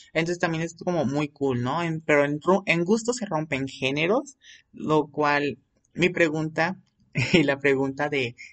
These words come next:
de todo este podcast era, ¿por qué no darle la oportunidad a una persona que sea muy afeminada, conociéndola desde un inicio de que es muy afeminada? Aparte, o sea, ya dijiste que no es tu gusto,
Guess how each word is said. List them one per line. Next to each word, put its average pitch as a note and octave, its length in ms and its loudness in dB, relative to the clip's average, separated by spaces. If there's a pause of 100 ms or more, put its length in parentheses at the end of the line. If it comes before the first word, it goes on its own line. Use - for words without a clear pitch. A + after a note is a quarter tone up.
de C#3+ 100 -12
todo D3+ 200 -2
este D#3+ 180 -6
podcast D#3 640 -2
era, C#3 380 2 (360)
¿por C#3+ 320 0
qué D3+ 300 2 (440)
no D3+ 240 0
darle D3 240 0
la D3 80 -4
oportunidad B2 720 -4
a - 80 -8
una B2+ 220 -4
persona B2+ 600 -4 (360)
que C3 160 -4
sea B2 440 -4
muy C#3+ 400 0
afeminada, B2 720 -4 (100)
conociéndola C#3+ 880 -2
desde C#3 280 -6
un C3+ 80 -4
inicio D#3 340 -4
de D#3 100 -2
que B2+ 140 -2
es C3 160 -6
muy C#3+ 240 0
afeminada? A#2+ 680 -6 (640)
Aparte, B2+ 400 -6
o - 40 -4
sea, C#3 100 2
ya C#3 80 4
dijiste F3+ 420 -4
que E3 120 -6
no C3+ 100 -4
es C3+ 160 -10
tu C#3+ 100 -2
gusto, G#3 600 0